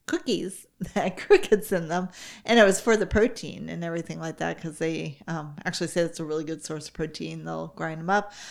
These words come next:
I, I honestly don't remember really the taste of them, but I remember with both of them that I didn't, like, gross out over the taste, so I don't think they were that bad.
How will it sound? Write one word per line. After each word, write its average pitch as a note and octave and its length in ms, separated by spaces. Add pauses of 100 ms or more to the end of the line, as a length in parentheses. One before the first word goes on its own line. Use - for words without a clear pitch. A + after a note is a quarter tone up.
(280)
I, F#3 300 (580)
I F#3+ 300 (260)
honestly C4+ 540
don't F#3+ 440 (100)
remember F3+ 840
really G3 360
the F3+ 180
taste - 520
of C#4 80
them, D4 240
but A#3 120
I A3 40
remember G3 500
with F3 260
both E3+ 300
of A#3 120
them C4 320
that F#3 200
I E3+ 120
didn't, E3+ 380
like, D3+ 200 (720)
gross F3 300
out E3 180
over D#3 180
the D#3 120
taste, F#3 720
so - 220
I F3 40
don't F3 200
think F#3 160
they F3 100
were D#3+ 100
that D#3 380
bad. E3 360